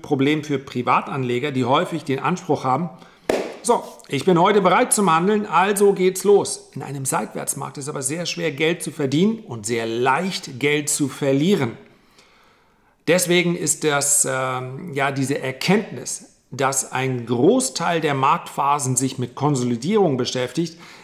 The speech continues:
die ist ganz, ganz wichtig. Und in der Politik ist es eben letztendlich ähnlich. Wenn wir mal ganz ehrlich sind, wenn wir Politik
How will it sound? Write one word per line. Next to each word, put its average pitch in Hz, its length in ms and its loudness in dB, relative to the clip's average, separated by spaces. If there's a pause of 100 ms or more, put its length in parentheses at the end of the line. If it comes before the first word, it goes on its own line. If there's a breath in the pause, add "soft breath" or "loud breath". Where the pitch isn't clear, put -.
die 165 260 0
ist 170 260 -4
ganz, 139 260 -2
ganz 139 260 -2 (140)
wichtig. 120 480 -2 (840 soft breath)
Und 160 100 4
in 185 100 6
der 190 100 4
Politik 202 520 4
ist 220 140 -2
es 214 120 -4
eben 214 180 0
letztendlich 202 440 0
ähnlich. 196 360 0
Wenn 165 120 0
wir 208 80 4
mal 208 80 4
ganz 226 240 -2
ehrlich 185 340 2
sind, 123 260 -2 (800 soft breath)
wenn 180 220 4
wir 208 140 6
Politik 202 800 2